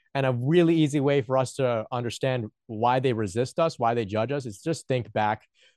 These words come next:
to before you were on a spiritual path. You probably would also be like,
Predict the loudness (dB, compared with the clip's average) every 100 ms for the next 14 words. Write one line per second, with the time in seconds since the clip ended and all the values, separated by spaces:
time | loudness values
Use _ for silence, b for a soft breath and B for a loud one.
0 | _ -2 -2 0 0 2 0 -2 -2 -2
1 | -2 -2 -4 -8 -8 -4 -2 -2 -4 _
2 | _ _ _ _ _ _ _ -12 -6 -6
3 | 2 2 4 2 2 2 0 -2 -4 -2
4 | -4 -4